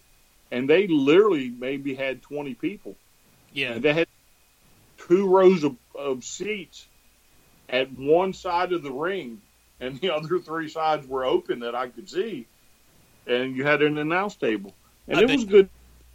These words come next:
Speaker 2: I bet you guys don't remember the B E T wrestling show.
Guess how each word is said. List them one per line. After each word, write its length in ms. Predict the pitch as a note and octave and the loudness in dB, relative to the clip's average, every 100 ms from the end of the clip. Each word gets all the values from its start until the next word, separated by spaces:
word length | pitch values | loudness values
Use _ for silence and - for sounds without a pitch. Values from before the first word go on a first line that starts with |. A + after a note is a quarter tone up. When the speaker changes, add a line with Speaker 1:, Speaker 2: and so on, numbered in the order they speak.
| - - - - - _ - - - - - - | -20 -20 -20 -20 -20 _ -20 -20 -20 -20 -20 -16
Speaker 2:
I 40 | C#3+ | -12
bet 200 | C#3+ C#3+ | -10 -10
you 60 | |
guys 260 | C#3 C3+ A#2+ | -8 -8 -8
don't 160 | C3+ C3+ | -14 -12
remember 360 | C3 C3+ B2+ | -10 -10 -10
the 120 | A#2 | -14
B 160 | A2 B2+ | -16 -16
E 280 | C3 C3 B2 | -16 -16 -16
T 240 | - F#3+ | -14 -14
wrestling 340 | E3+ A2+ - G#2+ | -14 -16 -16 -16
show. 280 | - A2 | -16 -16